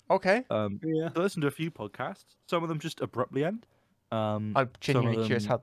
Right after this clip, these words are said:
Speaker 1: how, who they are.
Speaker 2: Okay, I listen to The Adventure Zone. I listen to Abroad in
Speaker 3: Oh, why'd you
Speaker 2: Japan.
Speaker 3: ask?
Speaker 2: I listen to the Fully Charged Show podcast. I listen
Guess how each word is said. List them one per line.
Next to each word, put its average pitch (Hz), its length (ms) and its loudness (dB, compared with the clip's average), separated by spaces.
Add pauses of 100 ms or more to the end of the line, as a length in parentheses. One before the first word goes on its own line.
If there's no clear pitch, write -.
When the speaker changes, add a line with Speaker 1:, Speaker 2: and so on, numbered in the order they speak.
(100)
Speaker 1:
how, 131 60 -8
who 120 160 -4
they 120 160 -2
are. 127 240 -4 (1200)
Speaker 2:
Okay, 170 300 -2
I 110 180 -2
listen 110 320 -8
to 107 480 -4
The 104 140 -4
Adventure 147 340 -4
Zone. 202 400 -4
I 98 120 -6
listen 98 220 -10
to 101 160 -8
Abroad 92 340 -6
in 92 60 -8
Speaker 3:
Oh, - 40 -8
why'd 135 120 -8
you 120 60 0
Speaker 2:
Japan. 165 180 -4
Speaker 3:
ask? - 160 -20 (320)
Speaker 2:
I 101 180 -2
listen 101 340 -6
to 101 160 -6
the 95 60 -6
Fully 107 220 -6
Charged 101 320 -6
Show 98 280 -4
podcast. 110 640 -6 (120)
I 95 100 -6
listen 95 400 -10